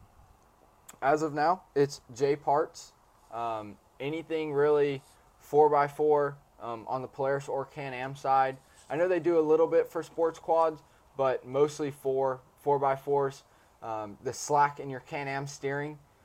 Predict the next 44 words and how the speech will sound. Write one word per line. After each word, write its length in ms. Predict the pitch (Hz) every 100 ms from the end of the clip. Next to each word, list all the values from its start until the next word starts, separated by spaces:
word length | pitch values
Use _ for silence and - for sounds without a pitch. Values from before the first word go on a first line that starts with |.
| _ -
um, 260 | 113 110
from 240 | 98 156 143
that 200 | 127 120
bushing, 420 | 143 147 160 151
the 80 | 120
stem, 520 | - 147 147 151 143 -
and 160 | 127
the 60 | 120
Pitman 360 | - 160 151
arm, 300 | 147 147 151 123
and 100 | 117
the 60 |
Pitman 280 | - 156 151
arm 200 | 147 143
bushing, 440 | 151 147 165 156 147 - _ _ -
uh, 240 | 117 113 -
they 140 | 135
sell 240 | 139 175 143
a 40 |
kit. 520 | 143 - 165 - - _ _ _ _
Um, 560 | 120 123 120 120 123 123 _ -
all 340 | 170 196 185
in, 240 | 180 185
you're 120 | 170 156
about 400 | 151 156 - -
eight 220 | 143 156 - - - -
fifty, 560 | 160 175 175 - 175
I 100 | 170
think, 300 | 175 185 180 -
but 140 | 147
that 180 | 147 151
comes 220 | 170 160
with 160 | 147 143
a 40 |
brand 300 | 120 143 151
new 140 | 156 156
stem, 460 | - - 156 156
brand 260 | 143 143 147
new 80 | 143
Pitman 380 | 143 165 147 143
arm, 240 | 143 139 131
and 240 | 143 139
both 240 | 139 139 123
bushings. 500 | 143 143 170 170